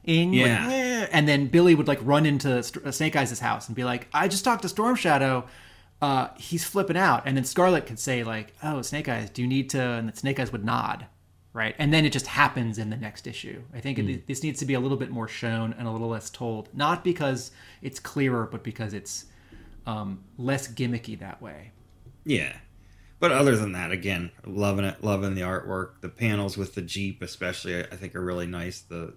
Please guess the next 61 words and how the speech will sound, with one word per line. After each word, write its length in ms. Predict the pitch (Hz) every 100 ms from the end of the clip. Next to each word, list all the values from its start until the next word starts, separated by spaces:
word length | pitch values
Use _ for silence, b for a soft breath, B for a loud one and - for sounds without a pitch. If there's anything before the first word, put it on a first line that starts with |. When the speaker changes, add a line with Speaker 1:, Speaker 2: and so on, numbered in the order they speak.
| -
Speaker 2:
the 80 | 80
panel 340 | - 92 87
there 160 | 90 85
with 100 | 85
Storm 300 | - 87 87
Shadow 360 | - 87 85
leaning 340 | 85 90 90 90
on 80 | 85
the 80 |
phone, 500 | 82 90 87 85 87 - -
body 260 | 87 87
language 340 | 90 85 85 85
is 140 | 85
really 240 | 87 85
good. 320 | 82 85 82 - - b b b
Speaker 1:
You 120 | 175
know 80 | 208
what? 320 | 202 226 233 - - 156
I'm 100 | 196
Speaker 2:
Yeah. 60 |
Speaker 1:
gonna, 160 | 226 208
I'm 60 | 190
gonna 140 | 220
change 220 | 220 214
my 80 | 190
mind. 360 | 185 131 110 - 147
Uh, 220 | 143 135
I 80 | 151
think 160 | 220
it 60 | 233
actually 240 | 196 190
does 240 | 139 139 139
need 140 | 147
to 80 | 127
say, 400 | - 131 120 - - 131
I 60 |
think 160 | 127 208
it 140 | -
does 240 | 143 151 139
need 180 | 127 123
to 60 |
get 280 | 110 117 -
said 400 | - 131 117 107
out 300 | - 110 107
loud, 360 | 110 107 131 160 B B B B
because 720 | 127 113 101 120 117 - - - _ -
Speaker 2:
Yeah. 60 | -
Speaker 1:
people 280 | 165 165 185
are 60 |
reading 220 | 151 151 143
this 120 | -
book 220 | 139 135
who 80 | 117
haven't 360 | - 120 135
read 140 | 131 120
the 80 | 117
Marvel 320 | 117 127 147
book, 400 | 151 156 - -
or 220 | 117 117
Speaker 3:
Mm-hmm. 80 | 104
Speaker 1:
who 320 | 120 113 113